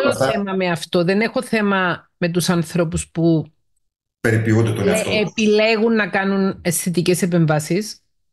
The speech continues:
Speaker 2: Θεωρώ ότι η φροντίδα του σώματος και του προσώπου μας και το μαλλιό μας και λοιπά είναι μια ένδειξη αυτοαγάπης.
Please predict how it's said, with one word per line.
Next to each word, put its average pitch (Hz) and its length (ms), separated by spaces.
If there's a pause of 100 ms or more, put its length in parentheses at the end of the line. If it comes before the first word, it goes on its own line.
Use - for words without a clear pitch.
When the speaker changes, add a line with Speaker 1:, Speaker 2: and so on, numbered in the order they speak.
(580)
Speaker 2:
Θεωρώ 185 480
ότι 214 540
η 180 120
φροντίδα 185 580
του 208 100
σώματος 185 580
και 190 120
του 180 120
προσώπου 165 440
μας 170 200
και - 100
το 180 120
μαλλιό 165 320
μας 170 160
και - 120
λοιπά 165 520
είναι 190 300
μια 185 240
ένδειξη 180 420
αυτοαγάπης. 170 800